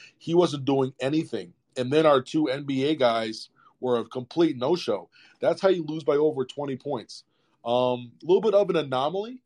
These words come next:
You know, they, they scored, what, fifty-three points?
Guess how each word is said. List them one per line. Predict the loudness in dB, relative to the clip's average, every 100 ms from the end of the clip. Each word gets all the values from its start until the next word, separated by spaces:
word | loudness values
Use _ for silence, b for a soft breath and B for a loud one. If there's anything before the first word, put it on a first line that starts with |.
| _ _ _
You | -8
know, | -4 -4 -6 _
they, | -8 -8 _ _ _
they | -4 -4
scored, | -4 -2 0 2
what, | 0 0
fifty-three | 0 -2 -4 -6 -6
points? | 0 0 0 -4 -14